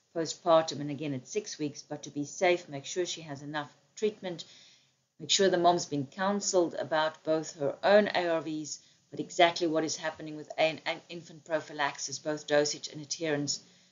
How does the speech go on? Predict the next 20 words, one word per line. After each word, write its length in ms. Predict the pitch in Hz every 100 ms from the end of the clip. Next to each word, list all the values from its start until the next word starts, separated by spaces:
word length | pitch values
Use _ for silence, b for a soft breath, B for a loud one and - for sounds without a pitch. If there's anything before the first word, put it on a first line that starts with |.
| b
the 60 | 156
importance 500 | 156 185 180 185 170
of 80 | 156
exclusive 520 | 147 - 165 165 135
breastfeeding 520 | 160 151 - 143 139
for 160 | 131 156
six 280 | - 139 -
weeks, 340 | 156 139 - - b b b
and 120 | 151
very 240 | 143 170 165
carefully 500 | - 170 156 - 151
exactly 460 | 131 151 151 -
when 220 | 147 151 151
and 120 | 147
where 160 | 139
she's 160 | 139 151
going 240 | - 139
to 80 | 135
follow 360 | - 139 127 107
up. 220 | - -